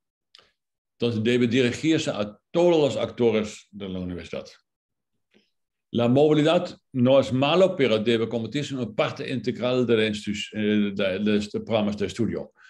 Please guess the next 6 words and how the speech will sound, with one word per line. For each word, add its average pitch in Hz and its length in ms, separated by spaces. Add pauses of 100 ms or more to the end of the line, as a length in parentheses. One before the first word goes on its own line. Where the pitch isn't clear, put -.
(140)
No 131 200
puede 147 320
ser 131 180
solo 123 600 (540)
algo 120 440
aislado. 101 640